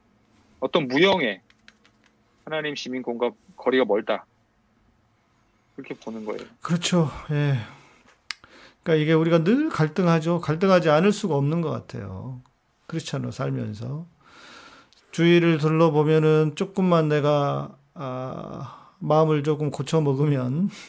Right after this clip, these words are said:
Speaker 2: 음, 편하게 살 수도 있고 남들처럼 뭐 떵떵거리지는 않더라도 그렇게 살 수 있는데도 그렇게 하지 않고,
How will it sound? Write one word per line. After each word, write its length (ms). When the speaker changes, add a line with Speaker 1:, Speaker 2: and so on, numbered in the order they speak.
Speaker 2:
음, 300
편하게 320
살 160
수도 320
있고 560
남들처럼 800
뭐 340
떵떵거리지는 880
않더라도 460
그렇게 220
살 180
수 140
있는데도 420
그렇게 260
하지 200
않고, 400